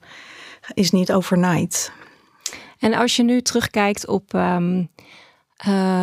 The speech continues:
Speaker 2: nou, ik zal het maar even zeggen, je, je, je kijk op mannen of je kijk op een relatie. Wat is er geshift? Eh, ik kan me voorstellen dat je vroeger misschien hele andere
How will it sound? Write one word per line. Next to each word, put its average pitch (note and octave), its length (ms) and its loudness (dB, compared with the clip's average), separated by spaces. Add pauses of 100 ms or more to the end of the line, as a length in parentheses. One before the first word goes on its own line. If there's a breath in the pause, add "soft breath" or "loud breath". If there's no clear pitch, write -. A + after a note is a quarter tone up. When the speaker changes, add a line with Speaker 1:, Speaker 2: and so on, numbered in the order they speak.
(100)
Speaker 2:
nou, F3+ 240 0
ik - 80 -6
zal F3+ 160 -2
het E3+ 80 -6
maar F3 180 0
even F3 220 -2
zeggen, F3+ 320 0
je, F3 200 0
je, F3+ 460 -4
je F3+ 220 -4
kijk F#3 380 -2
op G3+ 140 -8
mannen F#3+ 540 2
of - 140 -6
je - 160 -8
kijk F#3 340 -2
op G#3 120 -10
een F3+ 120 -2
relatie. F3+ 600 0
Wat G#3 180 0
is A#3+ 140 -2
er G#3+ 260 0
geshift? - 840 -4 (640 loud breath)
Eh, F3 540 0
ik E3+ 80 -4
kan F#3+ 140 0
me F#3+ 60 0
voorstellen F#3 440 0
dat F3 160 -2
je F#3 80 -4
vroeger F3 380 -4
misschien F3+ 300 -2
hele F#3 300 0
andere F3+ 560 0